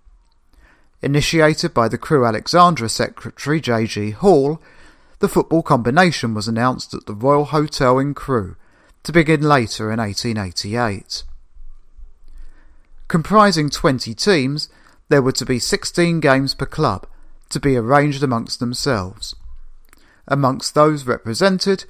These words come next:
were Newton Heath, who would go on to rename themselves Manchester United, Small Heath, who would become Birmingham City, and South Shore, who would be merged into Blackpool F C before the end of the century.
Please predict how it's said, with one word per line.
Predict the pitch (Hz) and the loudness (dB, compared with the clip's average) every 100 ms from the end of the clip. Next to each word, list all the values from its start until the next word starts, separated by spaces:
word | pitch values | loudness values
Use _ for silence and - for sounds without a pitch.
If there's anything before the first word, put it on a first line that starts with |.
| - - | -12 -2
were | 131 | 0
Newton | 135 131 - 87 | 0 -2 -6 -8
Heath, | 123 156 180 - - _ | -2 -2 -4 -12 -20 _
who | 143 | -6
would | 120 120 | -4 2
go | 135 120 | 4 4
on | 120 135 | 2 -2
to | 117 | -8
rename | 113 110 127 120 113 | -6 -2 0 0 -2
themselves | 104 101 113 107 - | -4 -2 -2 -4 -6
Manchester | 110 101 104 - - | -6 -6 -10 -10 -8
United, | 107 127 165 160 - 127 - _ _ _ _ _ - | -4 2 2 2 -4 -6 -6 _ _ _ _ _ -12
Small | - 139 127 101 | -6 -2 0 -2
Heath, | 135 185 165 - - _ _ - | 0 0 0 -10 -20 _ _ -4
who | 165 123 | 0 0
would | - | 0
become | 127 - 117 107 | -4 -2 -2 -2
Birmingham | 117 104 98 98 | -2 -2 -6 -6
City, | 98 - 180 - 120 143 _ _ _ _ - | -2 0 0 0 -4 -6 _ _ _ _ -6
and | 175 165 | -2 0
South | - 135 127 - | 4 2 2 -6
Shore, | - 175 107 90 _ _ _ _ _ - | 0 2 2 -4 _ _ _ _ _ -4
who | 151 | -2
would | 131 | 0
be | 156 | 0
merged | 143 131 131 - | 2 2 2 0
into | 117 120 - | -6 -6 -2
Blackpool | 139 143 - 151 139 | 2 2 0 -4 -2
F | 139 - | -4 -4
C | - 156 101 | -2 -2 -2
before | 101 - 120 | -8 -4 -2
the | 113 123 | -2 -2
end | 98 101 | -4 -8
of | - | -8
the | |
century. | 117 139 127 - - 90 | -4 -2 -4 -8 -12 -12